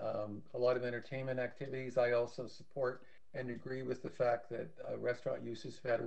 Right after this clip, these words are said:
very rough time during covid, and I would like to assist them. However, I do think of the two bylaws, uh, the two, um, performance standards in the bylaw, I'm not prepared to support the change to, um, the size.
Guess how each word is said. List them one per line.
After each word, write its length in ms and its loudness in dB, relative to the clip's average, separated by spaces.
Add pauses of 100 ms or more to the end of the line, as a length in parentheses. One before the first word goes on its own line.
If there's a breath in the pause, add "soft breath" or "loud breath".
(160)
very 260 2
rough 280 2
time 200 -4
during 280 -2
covid, 400 0 (600 loud breath)
and 500 2
I 160 6
would 180 4
like 260 6
to 200 0
assist 420 0
them. 160 -4 (380 soft breath)
However, 480 6 (120)
I 100 -2
do 260 0
think 400 0
of 240 2
the 60 -8
two 240 -2
bylaws, 720 4 (100)
uh, 80 -4
the 140 -8
two, 340 0 (180)
um, 340 0
performance 460 -4
standards 380 -4
in 80 -2
the 80 -6
bylaw, 440 6 (480 soft breath)
I'm 240 4
not 240 6
prepared 440 -6
to 80 -8
support 500 -6
the 80 -12
change 680 -2
to, 420 0 (340 soft breath)
um, 480 4
the 80 -4
size. 480 6